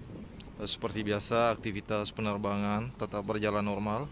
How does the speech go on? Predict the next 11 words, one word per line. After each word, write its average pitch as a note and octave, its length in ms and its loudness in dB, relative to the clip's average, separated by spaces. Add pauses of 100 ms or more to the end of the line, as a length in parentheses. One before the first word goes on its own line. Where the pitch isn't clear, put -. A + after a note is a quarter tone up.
(100)
walaupun G2+ 480 -2
kedatangan G2+ 720 0
pejabat G2 400 0
negara. G#2 400 0 (1300)
Dan G#2 720 4
seperti A2 560 0
ini A#2 80 0 (240)
kami G2+ 240 -2
gambarkan G2+ 560 0
situasi G#2 640 2
pada G2+ 640 0